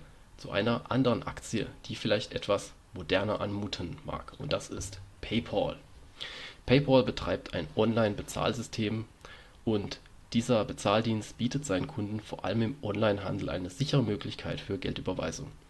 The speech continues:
über ein PayPal-Konto per Lastschrift oder Kreditkarte. Kunden, die sich ein Konto bei PayPal einrichten, können darüber bei zahlreichen Online-Shops die finanzielle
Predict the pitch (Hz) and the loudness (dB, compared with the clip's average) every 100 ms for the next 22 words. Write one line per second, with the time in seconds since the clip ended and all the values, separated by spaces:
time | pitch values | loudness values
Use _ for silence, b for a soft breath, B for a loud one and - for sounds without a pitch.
0 | B B B B - 104 - 95 - - | B B B B -4 0 2 2 0 2
1 | 135 139 120 117 113 110 110 104 - 85 | 2 4 2 4 0 0 0 -2 -2 -2
2 | 87 - - 95 - - 98 92 87 92 | 0 0 0 -2 -6 -8 -4 0 0 -2
3 | - 110 127 - 76 76 - - - - | -2 -2 -2 -4 -6 -6 -12 -20 -20 -20
4 | B B B B B - 165 - 156 156 | B B B B B 0 0 4 6 6
5 | 127 107 98 - 90 87 - 113 117 123 | 4 2 -4 -6 -6 -4 -2 2 4 2
6 | - 87 85 - 98 - 104 92 104 98 | 0 -2 -2 -2 -2 0 2 2 0 -4
7 | - - 98 B B B - 123 151 139 | -6 -6 -8 B B B 4 8 10 8
8 | 107 101 101 - 73 - - - 113 120 | 6 2 0 0 -4 -4 -4 -2 0 2
9 | 107 - - - 110 127 117 107 - - | 0 -2 -8 0 4 4 2 0 -2 -2
10 | - - - - - 76 - 117 123 120 | -6 -10 -16 -16 -10 -8 -4 2 2 2
11 | 101 101 101 | -2 -2 -4